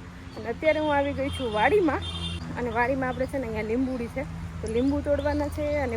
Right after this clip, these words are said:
પપૈયું જો મળે ને તો કાચું પપૈયું સંભારા માટે લઈ જવાનું છે. અહીંયા જો વાડીની અંદર છે ને મધ ઉછેર કેન્દ્ર છે, અહીંયા આપણે છે ને ઓર્ગેનિક રીતના મધ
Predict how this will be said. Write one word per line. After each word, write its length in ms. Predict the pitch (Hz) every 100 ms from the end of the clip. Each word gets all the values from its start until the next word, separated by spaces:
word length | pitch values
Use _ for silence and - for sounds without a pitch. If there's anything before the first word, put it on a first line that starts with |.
| 226
પપૈયું 400 | 233 254 254 254
જો 60 | 247 254
મળે 180 | 277 269
ને 80 | 226
તો 60 | 208
કાચું 220 | 220 214 240
પપૈયું 340 | 233 247 233 220
સંભારા 340 | 254 262 226 202
માટે 140 | 202 214
લઈ 120 | 254 285
જવાનું 320 | 233 220 214
છે. 120 | 285 302 - - -
અહીંયા 240 | 262 269
જો 80 | 247 233
વાડીની 320 | 240 262 262
અંદર 160 | 262 277
છે 80 | 277
ને 80 | 233 220
મધ 200 | 247 247
ઉછેર 260 | 247 - 202 214
કેન્દ્ર 240 | 202 196 202
છે, 80 | 302 427 -
અહીંયા 260 | - 220 220
આપણે 200 | 220 226
છે 60 | 240
ને 40 | 202 233
ઓર્ગેનિક 380 | 247 262 254 247 247
રીતના 280 | - 208 196
મધ 180 | 220